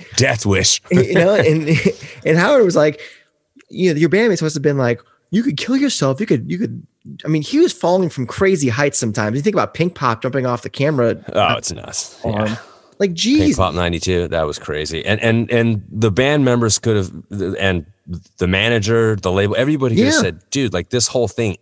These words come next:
Speaker 1: ends if you <laughs> don't get up," you know? Um, so I, I, I completely get that. And, you know, just to segue that into just drug use,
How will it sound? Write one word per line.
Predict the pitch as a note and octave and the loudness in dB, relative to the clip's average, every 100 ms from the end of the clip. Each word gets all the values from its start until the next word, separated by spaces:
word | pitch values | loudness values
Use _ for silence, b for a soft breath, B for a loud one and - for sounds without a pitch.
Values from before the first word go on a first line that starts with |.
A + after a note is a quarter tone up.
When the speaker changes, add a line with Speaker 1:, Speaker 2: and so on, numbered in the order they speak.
| - | -2
Speaker 1:
ends | G#2+ G2 F#2 - - - | 0 0 -2 -8 -10 -8
if | F2+ - | -6 -2
you | A2 G#2+ | -2 -2
<laughs> | - - | -4 -2
don't | C3+ - | -4 -2
get | G#2 F2+ | -4 0
up," | A2+ A2 | 0 0
you | - E2 | -4 -6
know? | F2 A2 B A2+ B B B B B B | -4 -4 B -14 B B B B B B
Um, | D#2 E2 E2 D#2+ D#2 _ _ - | -6 -4 -6 -8 -16 _ _ -8
so | - | -2
I, | G#2+ G#2+ G2 | 0 0 -2
I, | G#2+ A2+ | -2 -4
I | |
completely | A#2 G#2 - A2 E2+ | -4 -6 -6 -8 -6
get | D#2+ G2+ G#2+ | -4 -4 -4
that. | D2 G2+ | -6 -4
And, | G#2 | -4
you | G#2+ | -2
know, | F#2+ | -2
just | E2 A#2 - | -2 -4 -6
to | E2+ _ - | -10 _ -8
segue | - A2+ A2 E2 D2 | -4 -2 -2 -4 -4
that | D#2+ - | -6 -6
into | E2 D#2 D#2+ D#2 | -8 -8 -10 -10
just | A2 - | -12 -10
drug | - G#2 A2+ | -4 -6 -6
use, | B1+ - - | -14 -14 -18